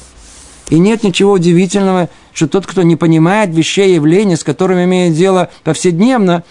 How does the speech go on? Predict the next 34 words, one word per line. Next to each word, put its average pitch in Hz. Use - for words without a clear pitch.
не 170
в 160
состоянии 208
понять 196
путей 214
и -
законов 180
Творца, 208
будем 180
благословен, 160
относящихся 175
к 208
всевластию 185
Всевышнего 170
и 156
свободы 196
выбора, 247
то 190
есть 147
путей 202
законов, 185
бесконечно, 190
э, 143
возвышенных 160
и 160
неуловимых 202
в -
сравнении 202
с 170
теми, 233
которые, 196
э, 160
говорила 185
заранее. 156